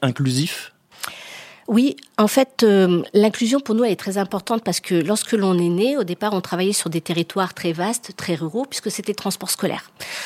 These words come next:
Speaker 2: On a énormément grandi, donc maintenant on adresse, euh, des territoires beaucoup plus denses, beaucoup plus condensés, donc vraiment dans des milieux urbains. Et notre objectif, c'est de connecter ces territoires. Euh, aujourd'hui, en France notamment,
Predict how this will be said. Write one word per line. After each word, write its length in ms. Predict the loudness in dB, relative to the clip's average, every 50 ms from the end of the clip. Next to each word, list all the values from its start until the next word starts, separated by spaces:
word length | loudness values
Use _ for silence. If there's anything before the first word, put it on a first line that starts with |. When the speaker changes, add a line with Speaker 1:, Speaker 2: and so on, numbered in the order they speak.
| -10 -10 -10 -12 -12 -14 -16 -18 -20 -20 _ _ _ 2
Speaker 2:
On 120 | 4 6
a 140 | 6 6 4
énormément 460 | 4 2 0 2 2 2 4 2 2
grandi, 420 | 2 2 2 2 2 4 4 4 4
donc 140 | 2 0 0 0
maintenant 240 | 0 0 2 2 2
on 20 |
adresse, 460 | 0 0 -2 -2 -2 0 0 0 -2 -2
euh, 120 | -2 -4 -6 -8 -14 -16 -6 -4
des 120 | -2 -2
territoires 440 | -2 0 0 0 2 2 0 0 0
beaucoup 240 | -2 -4 -8 -12 -8
plus 160 | -4 -2 0
denses, 340 | 2 4 4 4 2 0 -4
beaucoup 220 | -10 -10 -8 -10
plus 240 | -10 -10 -10 -10 -10
condensés, 640 | -4 0 2 2 4 2 2 0 2 4 4 4 4
donc 240 | 2 -2 -6 -8
vraiment 380 | -8 -6 -4 -2 0 2 2 2
dans 120 | 2 2
des 140 | 2 2 2
milieux 400 | 2 0 2 2 2 2 2 2 2
urbains. 300 | 0 0 2 0 -2 -4 -4 -8 _ _ _ _ _ _ _ _ _ _ -8 -2
Et 40 | 0
notre 200 | 2 2 2 2
objectif, 540 | 0 2 2 0 -2 -2 -4 -4 -4 -4 -6 -8 -12 -14 -14 -8 -4
c'est 200 | -2 0 0 2
de 120 | 2 0
connecter 520 | 0 0 2 4 4 2 2 0 -2 -2
ces 160 | -2 0 -2 -4
territoires. 560 | -2 -2 -2 -2 -2 -2 -4 -4 -4 -4 -8 -12 -12 -10 -10 -10 -10 -12 -4 0 4
Euh, 300 | 4 6 6 4 4 2 -2 -4
aujourd'hui, 480 | -2 0 2 2 2 2 2 2 2 4 2
en 80 | 2
France 400 | 0 0 0 0 0 0 0 0
notamment, 500 | -2 0 2 0 0 2 2 4 2 2